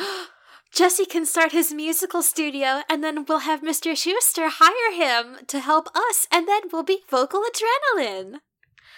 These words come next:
And I'm just like, "Rachel, you do remember that he was literally introduced as a honey trap that ended up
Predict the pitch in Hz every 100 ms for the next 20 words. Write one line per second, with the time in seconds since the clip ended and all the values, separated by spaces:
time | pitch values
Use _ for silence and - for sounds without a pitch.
0 | - - - 254 262 254 277 262 277 269
1 | 277 240 240 330 370 320 302 294 262 269
2 | 262 - 262 277 269 269 247 254 254 208
3 | 240 226 - 220 220 226 202 226 233 240
4 | - 208 180 185 - _ _ _ - 247
5 | - 254 254 240 220